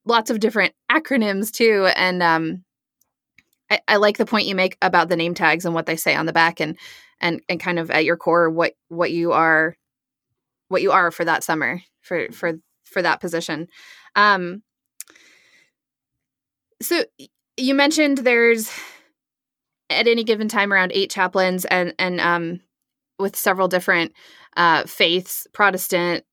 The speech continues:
um, Catholic, Jewish,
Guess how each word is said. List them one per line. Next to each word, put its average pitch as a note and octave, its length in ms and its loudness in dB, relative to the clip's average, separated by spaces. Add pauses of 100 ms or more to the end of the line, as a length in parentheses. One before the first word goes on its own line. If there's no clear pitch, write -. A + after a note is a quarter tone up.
(200)
um, F3 440 -2 (880)
Catholic, F3+ 640 -2 (160)
Jewish, F3+ 800 -2